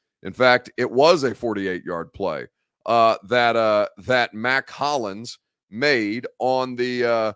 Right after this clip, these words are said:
made on the defense, um, of the Titans because of their inability to get pressure. They did sack Derek Carr once. They knocked him down five total times, but still not sufficient enough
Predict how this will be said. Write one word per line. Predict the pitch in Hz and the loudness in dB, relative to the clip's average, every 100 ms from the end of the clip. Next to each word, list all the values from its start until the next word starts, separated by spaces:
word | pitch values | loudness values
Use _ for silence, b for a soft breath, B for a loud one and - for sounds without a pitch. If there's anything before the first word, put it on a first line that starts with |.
| _ _ _ | _ _ _
made | 110 143 151 - | -4 -2 0 -2
on | 127 143 139 | -2 0 0
the | 127 | -4
defense, | 107 151 147 107 90 98 - - | -4 -6 -4 -8 -8 -8 -12 -8
um, | 113 113 110 113 | -4 -2 -2 -2
of | 127 131 101 | -2 -2 -6
the | |
Titans | - 143 139 98 104 | -2 -2 -2 -6 -14
because | 98 107 101 | -10 -8 -6
of | 95 82 | -8 -6
their | 101 | -6
inability | 123 131 123 123 110 | -4 -4 -2 -2 -2
to | 107 | -6
get | 101 - | -10 -10
pressure. | - 175 - 165 156 - _ _ 117 | -2 -2 -2 -6 -6 -10 _ _ -10
They | |
did | 131 143 | -6 -4
sack | 147 131 110 | -2 -2 -2
Derek | 120 107 | -6 -6
Carr | 104 95 | -6 -4
once. | 107 135 123 | -2 -4 -6
They | 101 | -10
knocked | 107 110 - | -8 -8 -10
him | 95 | -10
down | 98 90 | -10 -10
five | - 127 90 | -8 -8 -8
total | - 87 82 | -10 -12 -12
times, | - 90 87 - _ _ _ | -12 -12 -12 -16 _ _ _
but | 101 | -10
still | - - 160 110 | -8 -2 0 0
not | 98 123 131 - | -2 -6 -6 -8
sufficient | 123 139 123 110 | -14 -10 -12 -12
enough | 101 127 110 - | -12 -8 -10 -12